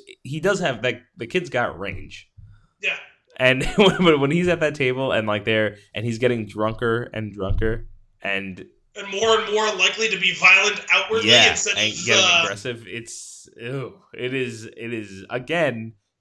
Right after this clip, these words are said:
Speaker 1: extremely uncomfortable. <laughs>
Speaker 2: Also, the only time that the facade really slips into some of the overt racial things that you'll hear people say, you know, not, not, like, no one dropped an N-word or anything like that,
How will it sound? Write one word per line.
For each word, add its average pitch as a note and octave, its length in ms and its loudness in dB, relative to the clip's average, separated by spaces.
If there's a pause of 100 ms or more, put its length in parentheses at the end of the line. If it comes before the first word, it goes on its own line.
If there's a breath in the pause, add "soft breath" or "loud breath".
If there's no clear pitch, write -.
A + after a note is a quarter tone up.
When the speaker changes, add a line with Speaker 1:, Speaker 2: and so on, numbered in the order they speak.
(100)
Speaker 1:
extremely E3 1080 -14
uncomfortable. E3+ 1040 -6 (160)
<laughs> - 160 -2 (800)
Speaker 2:
Also, - 260 4 (1200)
the G#3 160 -2
only A4 260 6
time A#3 340 2
that G3+ 200 -6
the F#3+ 80 -8
facade G3+ 680 2
really F#3+ 220 -2
slips - 500 0
into F#3+ 260 -4
some A3+ 240 0
of F#3 120 -6
the F#3+ 120 4 (100)
overt F#3 520 0 (160)
racial A3 760 2 (800)
things A3+ 320 2
that G3 180 -4
you'll G3 220 -6
hear G#3 520 -4 (320 loud breath)
people G#3 320 -4
say, G3 440 4
you G3 100 -4
know, F3 180 0
not, G3 200 -2
not, A#3+ 280 -2
like, A3+ 220 2
no C#4 120 6
one C4 140 4
dropped B3+ 300 4
an G3+ 80 4
N-word C#4+ 380 4
or C4+ 40 8
anything B3+ 320 6
like A3+ 180 4
that, A3 340 6